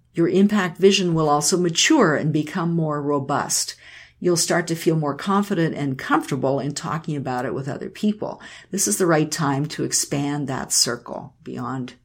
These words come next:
your close friend. When you do, listen for their impact. Ask them, or rather for their <laughs> feedback. Ask them for ideas on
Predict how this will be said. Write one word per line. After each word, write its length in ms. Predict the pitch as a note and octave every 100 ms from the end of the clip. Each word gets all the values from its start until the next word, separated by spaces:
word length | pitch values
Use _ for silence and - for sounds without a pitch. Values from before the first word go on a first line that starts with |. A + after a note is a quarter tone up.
| _
your 160 | D3 C3
close 340 | - C3 C3+
friend. 500 | - E3 C#3+ G#3 - _ _ _ _ _ - - - - _
When 200 | - G#3+
you 160 | G#3 G#3+
do, 560 | G#3 C#4 G3 D3 D#3+ -
listen 420 | - F#3 B3 D#4 C#4+
for 220 | - G#3+
their 160 | G#3
impact. 800 | G3+ G#3 G#3 E3 - - - - - _ _ -
Ask 400 | D#3+ A3+ - -
them, 460 | E3 D#3+ E3 E3 - -
or 80 | D#3+
rather 300 | D#3+ D#3 D#3+
for 180 | - E3
their 120 | F3+
<laughs> 160 | F#3
feedback. 760 | B3+ A#3+ D#3 D3 - D3 - - - - - - - - E3 -
Ask 340 | G#3+ C#4 C#4
them 300 | - F#3 F3+
for 280 | E3+ - D#3
ideas 840 | D3 D3 D3+ D#3+ E3 D#3+ D#3 - -
on 520 | C#3+ D3 D3+ D3 C#3